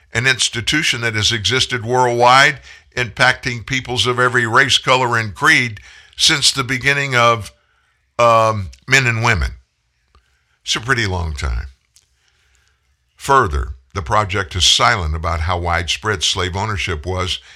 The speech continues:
in antebellum America. The majority of free people in the antebellum South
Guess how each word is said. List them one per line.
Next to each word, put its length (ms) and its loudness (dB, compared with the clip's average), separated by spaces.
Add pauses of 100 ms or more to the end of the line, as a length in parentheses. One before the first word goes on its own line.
(240)
in 240 -2 (100)
antebellum 800 -4 (220)
America. 600 -4 (460)
The 100 -4
majority 640 2
of 100 0
free 260 -6
people 400 -6
in 100 -4
the 140 -2
antebellum 580 -2
South 420 0